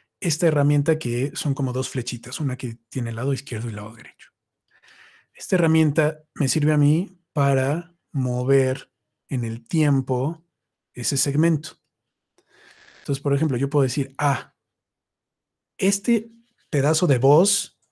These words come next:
va a ir en este momento temporal", ¿no?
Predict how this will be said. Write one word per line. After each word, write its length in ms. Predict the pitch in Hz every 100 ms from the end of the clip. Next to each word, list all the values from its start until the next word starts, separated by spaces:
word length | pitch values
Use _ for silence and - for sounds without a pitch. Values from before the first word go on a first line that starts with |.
| _ _ _ _ _ _ _ _ -
va 260 | 131 143 147
a 60 |
ir 440 | 139 143 151 185 - _ _ _ -
en 220 | 135 143
este 280 | 156 - 165
momento 440 | 139 147 143 147
temporal", 520 | 139 113 117 117 107
¿no? 220 | 123 180